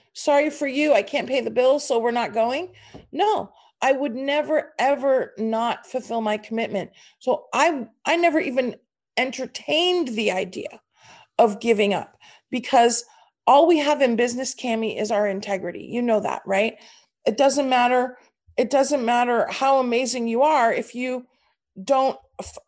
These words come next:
honor your agreements, the word is gonna be that you're not trustworthy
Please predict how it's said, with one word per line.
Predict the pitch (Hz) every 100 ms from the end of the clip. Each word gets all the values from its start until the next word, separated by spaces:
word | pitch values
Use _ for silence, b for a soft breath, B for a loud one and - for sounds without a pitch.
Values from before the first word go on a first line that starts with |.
| - -
honor | 254 269 262
your | 240 226
agreements, | 226 202 294 311 214 180 - - _ _ _ _ _ _ _ _ _ -
the | 226
word | 214 247 269 262
is | 247 196
gonna | 233 233
be | 208 269 277 226 - -
that | 214 202 220
you're | 226
not | 233 233
trustworthy | - 311 - 247 226 220 247